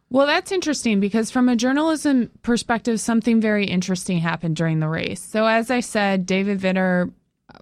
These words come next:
fairly well admitted that he saw prostitutes. Um, in two thousand seven, when that came out, Hustler paid a woman in New Orleans to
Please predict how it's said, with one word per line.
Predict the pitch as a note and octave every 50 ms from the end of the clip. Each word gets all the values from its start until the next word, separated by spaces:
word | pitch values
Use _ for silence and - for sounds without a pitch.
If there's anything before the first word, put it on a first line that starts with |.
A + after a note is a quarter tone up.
| _ _ _ _ -
fairly | - - - C#4 C4+ C4+ C4 B3+ A#3
well | G#3 G3 F#3+ F#3+ F#3
admitted | F3 E3 D#3+ D#3+ E3 E3 E3 E3 D#3+ D#3+ D#3 E3 E3+ - _ -
that | F3+ D#3 -
he | - D3+ E3+
saw | D#3+ - F3+ D#3+ D#3
prostitutes. | D#3 E3 E3 E3 D#3+ D#3 - - G3+ F#3 - F#3 F3+ D#3 D3+ E3 - - - _ _ _ _ _ _ _ _ _ _
Um, | - F3 E3+ E3 D#3+ E3+ - -
in | - A3 A#3 A#3+ A3+
two | - C4+ B3
thousand | - A3+ A3+ G#3+ G3+ G#3 F#3+ F3+
seven, | - F#3+ F3+ F3+ F3+ F3 E3+
when | E3+ E3 D#3+
that | D#3+ E3 - -
came | - F#3+ F#3+ F#3
out, | F3 E3+ E3 E3 E3 E3 E3+ - - _ _ _ _ _
Hustler | _ - G#3 G3 F#3 F#3 - - G3 F#3 F3+ F3 E3+ E3+ E3+ F3 F3 - -
paid | - - F#3 F3+ F3+ F3+ F3 F3 F3 -
a | - F#3 F3+
woman | F3+ F3 E3+ D#3+ D#3+ D#3+ D#3+ D#3+ D#3+ D#3 D#3+
in | - E3 E3 E3
New | E3 E3 E3+
Orleans | E3 D#3+ D#3+ D#3 D#3 D3+ D3+ D3+ D3+ D3 D3 D3+ - - - - - _ _ _ _ _ _ _ _ _ _ _ _ _ _ _ _ _ _
to | - - - F#3 E3+ E3 E3 D#3+ D#3+ D#3 D#3 -